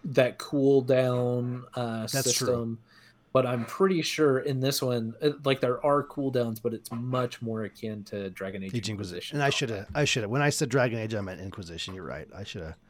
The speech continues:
Speaker 1: And,
Speaker 2: There you go. Fud,
Speaker 1: um,
Speaker 2: you big dummy. Sorry. Had to get
Speaker 1: But
Speaker 2: that out.
Speaker 1: the, the animation looks really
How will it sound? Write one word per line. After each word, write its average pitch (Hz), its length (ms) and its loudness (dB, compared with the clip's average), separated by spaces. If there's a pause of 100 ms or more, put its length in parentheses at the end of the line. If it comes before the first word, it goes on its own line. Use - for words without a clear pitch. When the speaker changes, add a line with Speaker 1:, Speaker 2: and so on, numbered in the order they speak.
(680)
Speaker 1:
And, 127 220 -2 (320)
Speaker 2:
There 139 100 -2
you 127 100 2
go. 120 100 0
Fud, 220 400 6
Speaker 1:
um, 226 80 4
Speaker 2:
you 185 100 2
big 202 380 6
dummy. 269 480 4 (1160)
Sorry. - 300 -16 (540)
Had 92 100 -8
to - 60 -10
get - 120 -10
Speaker 1:
But 190 260 8
Speaker 2:
that 185 200 10
out. 165 100 0
Speaker 1:
the, 180 80 8
the - 160 4
animation 165 760 4
looks 135 320 2
really 175 840 6